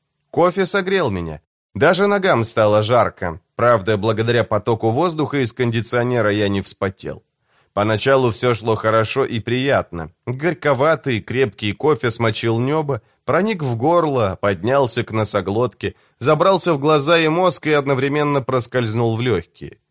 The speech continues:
Я дышал кофе. Моя кровь становилась все жарче. Я сообразил, что о чем-то говорю. Голос Джереми раздавался откуда-то сверху. Должно быть, Блессингейм стоял прямо передо мной,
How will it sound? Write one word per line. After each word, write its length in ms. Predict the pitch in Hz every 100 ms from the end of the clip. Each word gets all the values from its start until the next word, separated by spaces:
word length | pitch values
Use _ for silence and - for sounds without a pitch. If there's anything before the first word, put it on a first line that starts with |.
| _ - -
Я 260 | 92 107 101
дышал 640 | 107 - 127 127 117 92
кофе. 480 | - 87 78 71 - -
Моя 280 | 117 160 180
кровь 280 | - 196 185
становилась 760 | - 180 170 165 160 120 - -
все 240 | - 110
жарче. 520 | 95 110 82 - - _ _ _ _ _ _ _ 104
Я 200 | 156 165
сообразил, 600 | 180 160 156 156 196 160
что 220 | - 156
о 60 |
чем-то 340 | 139 170 156 151
говорю. 480 | 143 143 107 76 - _ _ -
Голос 640 | 90 107 139 139 120 -
Джереми 760 | 107 98 113 165 156 139 127 - -
раздавался 680 | 107 120 113 139 175 151 160
откуда-то 480 | - 160 151 143
сверху. 680 | 127 123 110 90 78 - - _ _ _ _ _
Должно 440 | 113 113 107 143
быть, 160 | 123 113
Блессингейм 680 | 110 156 143 143 135 143 123
стоял 360 | - 127 135 110
прямо 340 | 127 139 127
передо 340 | 127 123 120
мной, 300 | 123 101 80